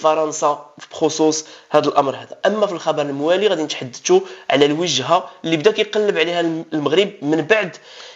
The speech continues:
آه، نمو اليمين المتطرف داخل البرلمان الاوروبي. وحنا عارفين اليوم النهايه ديال الانتخابات الاوروبيه، غادي يكون واحد التغير كبير بزاف داخل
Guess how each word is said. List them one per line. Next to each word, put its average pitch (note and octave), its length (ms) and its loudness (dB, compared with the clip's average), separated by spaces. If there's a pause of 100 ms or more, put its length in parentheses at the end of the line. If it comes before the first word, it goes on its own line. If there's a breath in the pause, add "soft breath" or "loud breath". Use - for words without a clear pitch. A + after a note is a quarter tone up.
(120)
آه، D#3 320 4
نمو E3 680 2
اليمين F3 380 2
المتطرف F3 600 -2
داخل E3 260 2
البرلمان D#3 360 0
الاوروبي. D#3 320 0
وحنا F#3+ 160 0
عارفين G3+ 460 0
اليوم F3 340 2
النهايه A3+ 680 0 (280 loud breath)
ديال E3+ 260 2
الانتخابات E3 840 0
الاوروبيه، C3+ 680 -2
غادي C#3+ 160 2
يكون D#3+ 200 2
واحد F3+ 240 0
التغير E3 540 2 (380 loud breath)
كبير B3 560 2
بزاف G#3 640 0
داخل F#3 440 0